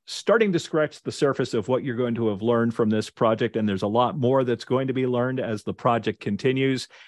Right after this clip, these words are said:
And I look forward to having some further discussions about that. We've been talking on this episode of Ashto's E tap Podcast with Lee Smith, the interim director of the Tennessee Department of Transportation, and Doctor Dan Work, a professor of civil and environmental engineering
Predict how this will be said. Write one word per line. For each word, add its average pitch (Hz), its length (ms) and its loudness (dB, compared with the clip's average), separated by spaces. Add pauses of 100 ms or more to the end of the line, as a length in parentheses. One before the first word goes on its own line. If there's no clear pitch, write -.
(180)
And 120 180 0
I 123 60 4
look 139 180 2
forward 143 240 4
to 131 60 -4
having 131 240 -2
some 123 160 -8
further 135 280 0
discussions 165 540 -2
about 127 320 0
that. 143 220 0
We've 202 180 -2
been 180 160 6
talking 190 460 4
on 135 380 -2
this 185 300 2
episode 190 460 2
of 170 100 4
Ashto's 131 520 2
E 143 100 2
tap 135 300 -2
Podcast 151 560 0 (420)
with 180 160 2
Lee 196 180 6
Smith, 202 420 0
the 110 140 -2
interim 131 380 2
director 127 420 2
of - 80 -6
the 98 80 -8
Tennessee 113 380 0
Department 101 340 2
of 95 80 0
Transportation, 113 840 2 (320)
and 107 80 -6
Doctor 95 280 0
Dan 104 280 2
Work, 110 240 0
a 101 60 -10
professor 107 460 -2
of - 100 -10
civil 139 320 0
and 107 160 -2
environmental 117 580 2
engineering 110 540 0